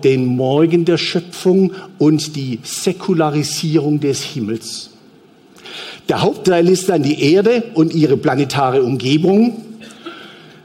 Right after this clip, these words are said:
Wir berühren kurz und spazieren kurz am Himmel des Hubble-Weltraumteleskops entlang.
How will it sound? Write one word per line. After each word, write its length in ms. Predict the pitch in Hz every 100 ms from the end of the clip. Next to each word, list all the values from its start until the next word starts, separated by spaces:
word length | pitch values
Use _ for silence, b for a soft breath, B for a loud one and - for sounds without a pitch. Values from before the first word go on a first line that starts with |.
| _
Wir 140 | 143 180
berühren 460 | 185 185 202 208
kurz 520 | - 196 226 220 -
und 220 | 190 175 120
spazieren 640 | - 151 - 190 233 220
kurz 360 | - 220 - -
am 280 | - 151 151
Himmel 360 | 123 196 196 170
des 400 | 143 123 - -
Hubble-Weltraumteleskops 2000 | 160 196 196 - - 139 151 - 185 175 175 - - - 170 170 - 170 175 -
entlang. 800 | 170 143 123 131 160 202 -